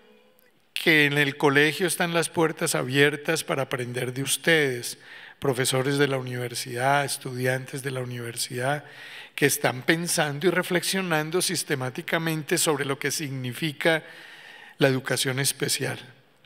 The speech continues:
Y yo creo que estamos también en un momento histórico importante porque el país, como la humanidad, está dando pasos grandes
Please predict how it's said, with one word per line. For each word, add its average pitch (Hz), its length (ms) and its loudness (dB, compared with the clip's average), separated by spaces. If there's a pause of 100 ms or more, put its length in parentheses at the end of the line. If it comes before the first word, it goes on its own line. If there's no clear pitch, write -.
(1200)
Y - 60 0
yo 160 160 8
creo 202 220 6
que 202 80 2
estamos 175 360 2
también 160 440 2
en 190 80 0
un 185 80 0
momento 175 400 0
histórico 175 480 2
importante 151 720 0
porque 165 320 2
el 135 100 0
país, 147 720 2
como 143 240 2
la 139 160 6
humanidad, 139 680 4
está 170 240 0
dando 170 320 2
pasos 175 580 2 (1000)
grandes 180 720 2